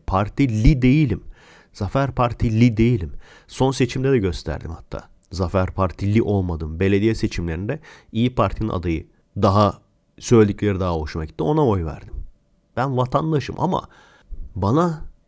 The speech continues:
benim gibi insanlara, vatansever insanlara başka seçenek mi bırakıyorsunuz amına koyayım?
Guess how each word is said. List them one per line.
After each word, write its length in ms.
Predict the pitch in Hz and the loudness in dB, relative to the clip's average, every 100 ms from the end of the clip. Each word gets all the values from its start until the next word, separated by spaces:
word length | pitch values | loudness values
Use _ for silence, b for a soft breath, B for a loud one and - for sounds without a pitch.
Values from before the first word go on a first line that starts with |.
| _ _ _ _ - 110 | _ _ _ _ -4 2
benim 260 | 135 160 | 4 4
gibi 200 | 139 113 | 2 0
insanlara, 680 | 98 90 - 90 78 78 78 | -2 -4 -4 -4 -4 -6 -2
vatansever 600 | 90 131 135 131 151 160 | -2 -2 -4 -2 0 2
insanlara 840 | 156 113 107 87 78 69 62 131 _ _ | 2 -2 -2 -4 -4 -8 -10 -12 _ _
başka 260 | - 101 139 | -2 -2 -4
seçenek 400 | - 101 143 185 | -2 0 0 -2
mi 80 | 220 | 0
bırakıyorsunuz 560 | 156 104 101 - 85 | 0 0 -4 -4 -6
amına 280 | 87 80 78 | -6 -6 -10
koyayım? 280 | - - | -10 -14